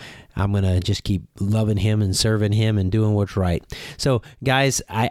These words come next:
I hope you're getting some running in. Uh, man, I'm, I heard today that, uh, they're looking at having,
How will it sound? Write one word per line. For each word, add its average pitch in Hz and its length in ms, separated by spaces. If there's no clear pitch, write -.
I 123 100
hope 156 200
you're 165 60
getting 147 200
some 127 240
running 143 260
in. 143 320
Uh, 113 360
man, 135 200
I'm, 135 260
I 123 140
heard 139 320
today 131 340
that, 113 220
uh, 104 340
they're 113 140
looking 123 320
at 117 140
having, 120 440